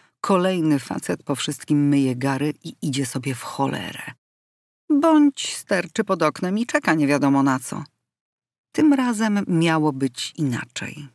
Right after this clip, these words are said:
Leżąc w łóżku, pomyślałam, że topnieję, że pancerz, który mnie pokrywał, jakimś cudem został naruszony. Naprawdę żałowałam, że wtedy,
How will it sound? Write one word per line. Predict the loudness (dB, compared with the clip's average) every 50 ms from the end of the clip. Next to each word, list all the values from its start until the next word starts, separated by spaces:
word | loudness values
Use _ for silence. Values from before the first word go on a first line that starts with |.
| _ _ _ _ _ _ _ _ _ _ _ _ _ _ _ _ _ _ _ _ _ _ _ _ _ _ _ _ _ _ _ _ _ _ _ _ _ -2
Leżąc | 0 2 4 4 4 2 2 0 -2 -4
w | -4 -2 -2 -2
łóżku, | -2 -2 -2 -2 -4 -2
pomyślałam, | 0 0 0 0 0 0 0 0 0 0 0 0 0 0 0 0 0 0
że | 0 -2 -2 -4
topnieję, | -2 -4 -4 -4 -2 -2 0 0 0 0 -2 -6 -6 -8 -12 -16 _ _ _ _ _ _ _ _ _ _ _ _ _ -4
że | -2 -2 0
pancerz, | 0 0 0 0 -2 -2 -2 -4 -4 -4 -6
który | _ -2 0 2 4 4
mnie | 4 4 2 2
pokrywał, | 0 -4 -6 -2 -2 -2 0 0 0 0
jakimś | -2 -2 -4 -4 -4 -4 -4 -4 -6 -8
cudem | -10 -8 -6 -4 -4 -2 -2 -2 0 -2
został | -2 0 -2 -2 -2 -4 -4 -2 0 2 2
naruszony. | 2 2 0 -2 -4 -6 -4 -4 -4 -4 -4 -6 -8 -10 -12 _ _ _ _ _ _ _ _ _ _ _ _ _ _ _ _ _ _ _ _ _ _ _ _ _ -4
Naprawdę | -4 -2 0 -2 0 2 0 2
żałowałam, | 2 2 2 2 0 0 0 0 2 2 2 2 2 2
że | 2 0 0 0 -2
wtedy, | -6 -10 -14 -14 _ -4 -2 -2 -2 -2 -4 -6 -6 -4 -6 -8